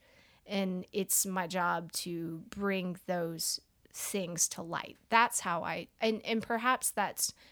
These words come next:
just going about it in a backwards way. And perhaps that is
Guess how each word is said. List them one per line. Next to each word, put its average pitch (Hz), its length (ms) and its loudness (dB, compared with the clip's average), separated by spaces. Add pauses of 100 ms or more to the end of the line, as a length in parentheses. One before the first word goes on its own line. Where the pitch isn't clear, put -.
(140)
just 226 220 6
going 214 220 4
about 190 300 6
it 180 180 2
in 185 80 0
a 196 60 0
backwards 196 440 2
way. 208 320 2
And 185 160 -2
perhaps 208 560 4
that 190 220 2
is 185 240 0